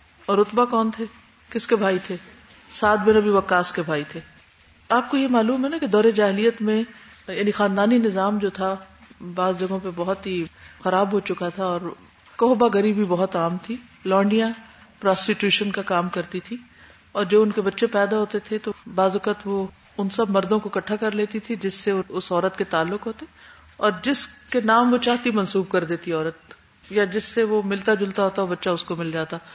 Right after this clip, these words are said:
اس کی طرف منسوب ہو جاتا۔ اسلام نے آ کر اس کی اصلاح کی۔ تو اب یہ ہے کہ کچھ ایسے کیسز تھے جو دور جاہلیت سے چلے آ رہے تھے، اور بہت سی چیزوں کی اصلاح میں وقت بھی لگا، ایک دم نہیں اصلاح کی گئی۔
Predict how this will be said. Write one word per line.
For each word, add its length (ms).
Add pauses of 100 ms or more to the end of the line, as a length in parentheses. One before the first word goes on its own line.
(180)
اس 160
کی 80
طرف 260
منسوب 420
ہو 80
جاتا۔ 300 (320)
اسلام 380
نے 60
آ 180
کر 80
اس 140
کی 140
اصلاح 300 (100)
کی۔ 100 (960)
تو 60 (120)
اب 160
یہ 140
ہے 100
کہ 200
کچھ 360
ایسے 300
کیسز 420
تھے 180
جو 160
دور 200
جاہلیت 480
سے 80
چلے 300
آ 140
رہے 120
تھے، 200 (640)
اور 300 (240)
بہت 180
سی 120
چیزوں 300
کی 120
اصلاح 320
میں 160
وقت 280
بھی 100
لگا، 240
ایک 240
دم 140
نہیں 160
اصلاح 260
کی 260
گئی۔ 100